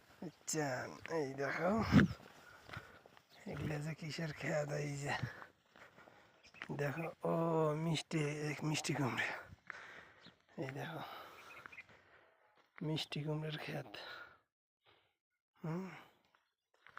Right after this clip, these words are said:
মিষ্টি কুমড়া। এই যে। এই হলো মিষ্টি কুমড়ার ক্ষেত। বুঝছেন? এই হলো অবস্থা, দেখো পাহাড়। এই যে পাহাড়ের উপরে বাড়ি।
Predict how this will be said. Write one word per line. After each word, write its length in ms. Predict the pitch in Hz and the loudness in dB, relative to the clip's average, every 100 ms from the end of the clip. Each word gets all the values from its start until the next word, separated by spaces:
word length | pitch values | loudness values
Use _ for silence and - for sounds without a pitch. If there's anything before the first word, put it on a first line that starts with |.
| - _ _ 160 | -20 _ _ -6
মিষ্টি 300 | 143 - 151 | -6 -6 -4
কুমড়া। 340 | 143 143 139 - - - - _ _ _ - - - - - - _ _ - - 175 | -2 -2 -4 -6 -12 -20 -20 _ _ _ -16 -14 -16 -18 -20 -20 _ _ -20 -14 -8
এই 140 | 147 139 | -6 -6
যে। 120 | 185 - - - - - - - - _ _ - - - - - - - - - - | -6 -12 -14 -20 -18 -20 -20 -20 -20 _ _ -20 -20 -14 -12 -12 -16 -20 -20 -14 -4
এই 100 | 151 | 0
হলো 200 | 156 160 | 2 2
মিষ্টি 360 | 156 151 - 151 | 2 0 -2 -2
কুমড়ার 340 | 143 143 147 | -2 0 -2
ক্ষেত। 300 | 139 143 139 - - - - - _ _ _ _ _ _ - - - _ _ _ _ | -2 -2 -2 -6 -12 -10 -12 -18 _ _ _ _ _ _ -20 -20 -20 _ _ _ _
বুঝছেন? 560 | 175 - 160 151 156 180 - - | -12 -6 -2 -2 -4 -10 -18 -12
এই 260 | 165 151 151 | -4 -2 0
হলো 180 | 151 147 | 0 0
অবস্থা, 360 | 143 139 - 139 | 0 -2 -2 0
দেখো 300 | 127 127 123 | 2 2 0
পাহাড়। 360 | - 127 - - - - _ - - - - - _ - | 0 0 0 -4 -8 -20 _ -20 -18 -18 -20 -20 _ 8
এই 140 | 190 185 | 10 10
যে 100 | 160 | 8
পাহাড়ের 400 | 165 151 151 151 | 8 8 6 0
উপরে 180 | 139 | -2
বাড়ি। 300 | 139 135 131 | -2 -2 -2